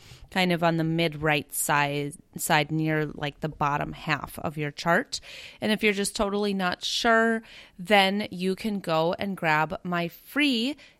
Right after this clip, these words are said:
Energy Centers Guide, where I specifically point out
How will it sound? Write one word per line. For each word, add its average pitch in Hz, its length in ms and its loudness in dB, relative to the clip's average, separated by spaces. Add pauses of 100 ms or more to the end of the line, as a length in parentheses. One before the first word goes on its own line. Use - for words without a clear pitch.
(100)
Energy 196 420 0
Centers 165 500 -6
Guide, 208 560 2
where 185 160 0
I 170 80 2
specifically 214 880 -4
point 175 420 -6
out 165 320 -4